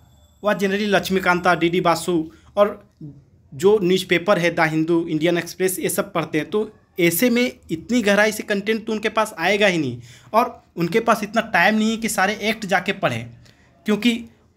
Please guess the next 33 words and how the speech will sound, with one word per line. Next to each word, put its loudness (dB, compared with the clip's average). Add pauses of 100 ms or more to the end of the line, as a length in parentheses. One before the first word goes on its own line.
(180)
यूपीएससी 2
ने 0
कोई 2
स्पेसिफिक -6
एक्ट -4
तो 0
लिखा 0
नहीं 2
है 2
सिलेबस -2
में -2
कि -2
आप 0
इसको 0 (280)
पूरी 0
तरीके 0
से -4
पढ़ 0
के 0
आइए। -2 (420)
हाँ, 4
पीपल 0
रिप्रेजेंटेशन -2
एक्ट, -4 (320)
एक्ट 0
लिखा 0
हुआ 0
है -6 (300)
मेंस -2
के -4
सिलेबस -2
में, -4
तो -8